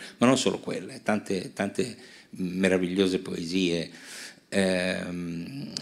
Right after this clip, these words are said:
sono, eh, come, eh, cioè, io, io non penso che Leopardi avesse calcolato di scrivere, di scrivere, eh, l'Infinito, cioè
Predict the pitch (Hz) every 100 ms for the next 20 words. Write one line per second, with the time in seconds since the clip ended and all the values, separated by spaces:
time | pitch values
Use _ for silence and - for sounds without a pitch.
0 | - - 151 143 120 101 98 95 98 101
1 | 98 98 - 131 127 117 104 104 110 101
2 | 107 110 113 139 - 135 131 107 147 139
3 | 117 - 110 104 - 110 110 107 110 107
4 | 104 - - - 104 107 110 - 98 -
5 | 101 95 - 95 - - 95 95 90 90
6 | 127 - - 90 - 95 90 90 87 87
7 | 80 - - - 95 95 - 98 80 87
8 | - 110 92